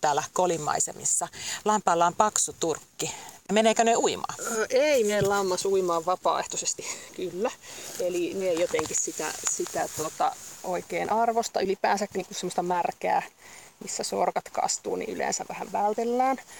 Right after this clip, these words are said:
Speaker 2: Mutta sehän on tietenkin tärkeää, että nämä lampaat on keritty keväällä, ja nämä on keritty ihan optimaaliseen aikaan, eli tuossa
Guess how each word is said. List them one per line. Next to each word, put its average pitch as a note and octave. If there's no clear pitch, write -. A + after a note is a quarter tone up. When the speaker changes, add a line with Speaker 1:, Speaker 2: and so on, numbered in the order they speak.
Speaker 2:
Mutta F#3
sehän G#3
on F3+
tietenkin F#3+
tärkeää, G3
että -
nämä E3+
lampaat F3
on F3
keritty F#3+
keväällä, A#3+
ja F#3+
nämä F3+
on F3
keritty F3+
ihan A3+
optimaaliseen F3+
aikaan, D#3+
eli D#3
tuossa -